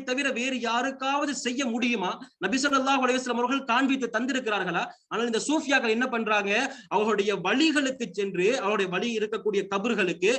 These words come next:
அல்லது இந்த இடத்தில் தான் அடக்கம் செய்யப்பட்டதாக சொல்லக்கூடிய ஒரு இடத்துக்கு போய்த்து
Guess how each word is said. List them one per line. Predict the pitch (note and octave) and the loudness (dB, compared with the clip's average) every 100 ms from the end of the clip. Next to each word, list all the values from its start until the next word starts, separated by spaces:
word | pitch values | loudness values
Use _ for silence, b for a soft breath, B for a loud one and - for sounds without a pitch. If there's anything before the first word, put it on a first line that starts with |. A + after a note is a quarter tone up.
| B3+ B | -2 B
அல்லது | B A3 C4 C#4 C#4 A#3+ | B 2 2 2 0 -4
இந்த | F3+ G#3+ | -4 0
இடத்தில் | A3 A#3 B3 B3 A#3+ | 2 2 2 0 4
தான் | D4 | 6
அடக்கம் | C#4+ A#3+ B3 C4 B3 | 6 4 2 -2 -2
செய்யப்பட்டதாக | A#3 A#3 A3+ A#3 A#3+ A#3 | -2 -4 -4 2 2 2
சொல்லக்கூடிய | G#3+ A#3 B3 A#3+ A3+ G#3 | 0 0 0 0 0 2
ஒரு | F3+ | 2
இடத்துக்கு | A3+ B3 G3 - | 0 -2 -4 0
போய்த்து | F3+ F#3 E3 | 0 0 0